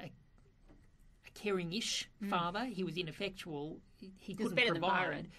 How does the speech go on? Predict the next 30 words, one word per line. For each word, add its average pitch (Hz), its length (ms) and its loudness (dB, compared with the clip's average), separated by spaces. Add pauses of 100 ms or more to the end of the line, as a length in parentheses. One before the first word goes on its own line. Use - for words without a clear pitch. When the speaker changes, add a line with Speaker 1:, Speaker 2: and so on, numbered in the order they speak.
(100)
Speaker 1:
He 240 100 4
was 220 100 10
better 220 180 6
than 165 160 0
Byron. 180 320 2
And 175 140 0
in 165 80 -2
fact, - 220 2
he 190 160 -4 (160)
cared 175 340 2
for - 80 -12
Byron's 226 340 6
Speaker 2:
Byron's 175 400 -2
children, - 380 -8
Speaker 1:
chil-, 180 160 2
Speaker 2:
yeah. - 240 -4
Speaker 1:
child 180 500 0 (460)
when 165 340 6
Speaker 2:
Mm. 147 60 -2
Speaker 1:
Byron 165 340 4
refused 147 400 -2
to 156 60 -6
do 262 240 2
so. 147 400 -6 (920)
Um, 175 380 10 (2250)
but 247 200 6
the 214 80 0
fact 220 300 4
was 175 300 6
that 165 240 2